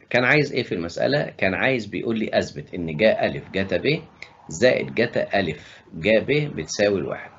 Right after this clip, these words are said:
هنا بينهم علامة الزائد، بينهم علامة الإيه؟ الزائد. طيب، أنا في الجزئية اللي فاتت جهزت كل الجيب الزاوية وجيب تمام الزاوية للألف وللب.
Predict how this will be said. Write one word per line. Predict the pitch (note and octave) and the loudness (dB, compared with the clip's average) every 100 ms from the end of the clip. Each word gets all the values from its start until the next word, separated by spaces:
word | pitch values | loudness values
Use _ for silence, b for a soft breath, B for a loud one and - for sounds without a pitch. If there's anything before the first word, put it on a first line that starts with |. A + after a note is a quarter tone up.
| - | -6
هنا | G#2+ B2+ | -2 0
بينهم | A2+ A#2+ G#2+ | 2 2 0
علامة | D#2+ F2 G2 G2+ G2+ G2 - | 0 0 2 2 -2 -4 -6
الزائد، | F#2+ - C#2+ - | -4 -4 -4 0
بينهم | G2+ G2+ | 0 2
علامة | E2 F#2 F#2+ | 2 2 2
الإيه؟ | E2 D#2 F2 F#2+ - B B - | 0 0 0 -2 -6 B B -2
الزائد. | G2 D#2+ C2+ - - | 0 0 -2 -4 4
طيب، | G#2+ E2+ B B B - | 4 4 B B B 4
أنا | E3+ F3 F3 | 6 4 2
في | - | -4
الجزئية | A2 G2+ A2 D3 | -4 -2 -2 0
اللي | D3 | 0
فاتت | C#3 D#3 D#3 D3+ | 0 0 0 0
جهزت | G2 G#2+ C#3 D3+ - - | 0 0 0 -2 -6 -2
كل | D3 C#3 A#2 G#2 F2 F2 - - | 0 2 0 -4 -6 -10 -12 -6
الجيب | F#2+ E2+ B2 B2 | -4 2 2 2
الزاوية | G#2 G#2 F2+ E2 | 2 2 4 0
وجيب | E2 A2 - | -2 -2 0
تمام | G#2+ A2+ | 2 4
الزاوية | A2+ A2+ C3 C3+ | 2 2 2 2
للألف | F#2+ D#2 A2 A2+ - | 0 0 2 2 -2
وللب. | E2+ D2 - | -4 -4 -8